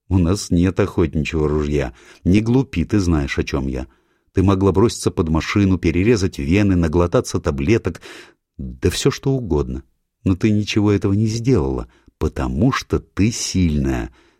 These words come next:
ты сильнее других». «Не знаю,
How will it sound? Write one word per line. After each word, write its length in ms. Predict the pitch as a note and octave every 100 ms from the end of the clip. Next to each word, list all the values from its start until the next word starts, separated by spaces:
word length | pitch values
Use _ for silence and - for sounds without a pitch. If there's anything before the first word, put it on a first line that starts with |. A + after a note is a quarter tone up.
| _
ты 140 | - F#2
сильнее 640 | - G2+ A2+ A#2+ C3 C2+
других». 600 | A#1 G2 G#2+ G#2 - - _ _ _ _ _ -
«Не 440 | D2 C#2 C#2+ E2
знаю, 640 | F2 E2 E2 D2 C#2 B1+